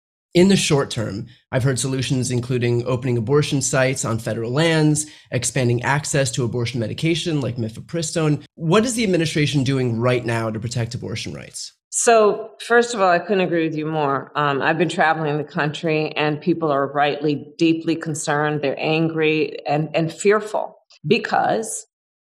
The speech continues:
Speaker 2: the United States Supreme Court,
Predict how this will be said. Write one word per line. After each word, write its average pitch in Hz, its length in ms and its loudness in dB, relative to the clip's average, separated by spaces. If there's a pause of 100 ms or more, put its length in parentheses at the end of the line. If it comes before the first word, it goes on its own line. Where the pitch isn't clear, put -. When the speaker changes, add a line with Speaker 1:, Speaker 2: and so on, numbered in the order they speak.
(180)
Speaker 2:
the 190 480 2
United 190 500 4
States - 400 -2
Supreme 202 520 0
Court, 208 600 -2